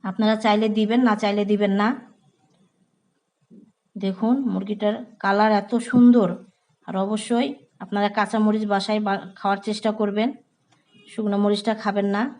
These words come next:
শুকনো মরিচ আমি মাঝে মধ্যে খাই, ভর্তাতে যেটা দে-, দিতে হয় সেটা খাই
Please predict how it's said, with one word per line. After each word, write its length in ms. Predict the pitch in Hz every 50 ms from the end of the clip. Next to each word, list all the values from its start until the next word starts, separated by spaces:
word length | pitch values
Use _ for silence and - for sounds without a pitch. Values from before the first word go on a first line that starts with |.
| _ _
শুকনো 320 | - - 262 240 233 220
মরিচ 260 | 220 226 220 240 247 240 226
আমি 100 | 214 233 233 226
মাঝে 160 | 214 214 220 233 233
মধ্যে 200 | 226 220 220 240 240 -
খাই, 180 | - 214 220 269 - - - _ _ _ _ _ _
ভর্তাতে 480 | 185 190 185 185 - 196 190 - 220
যেটা 260 | 220 214 233 233 247 240
দে-, 240 | 226 240 233 240
দিতে 240 | 208 202 214 202 226
হয় 200 | 208 196 220 247
সেটা 300 | 254 - - - - 208
খাই 280 | 202 - - 196 202